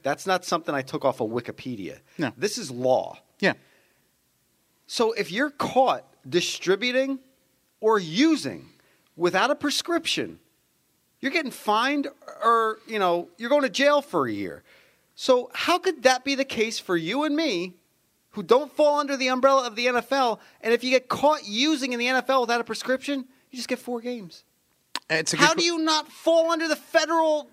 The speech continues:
Speaker 1: laws?
Speaker 2: That's a good question. I don't have an answer to it.
Speaker 1: Th-, but this is my
Speaker 2: Yeah.
Speaker 1: point. This
Speaker 2: I
Speaker 1: is what drives me crazy.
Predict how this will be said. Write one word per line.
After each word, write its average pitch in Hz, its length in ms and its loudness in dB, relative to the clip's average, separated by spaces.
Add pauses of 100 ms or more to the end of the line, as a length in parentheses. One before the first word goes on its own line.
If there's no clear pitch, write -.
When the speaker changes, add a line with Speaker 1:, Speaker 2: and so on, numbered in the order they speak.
Speaker 1:
laws? 247 720 2
Speaker 2:
That's 185 220 6
a 196 40 0
good 185 140 4
question. 175 380 2
I 151 180 8
don't 170 300 2
have 175 180 4
an 165 60 0
answer 175 260 -4
to - 140 -10
it. - 80 -16 (220)
Speaker 1:
Th-, 262 140 -12
but 269 200 -4
this 285 180 -4
is 254 140 -8
my 220 180 -4 (100)
Speaker 2:
Yeah. 254 120 -2
Speaker 1:
point. 294 220 0
This 277 120 -6
Speaker 2:
I - 40 -6
Speaker 1:
is 285 100 -8
what 294 160 -6
drives 269 440 -2
me 277 120 -4
crazy. 254 880 -8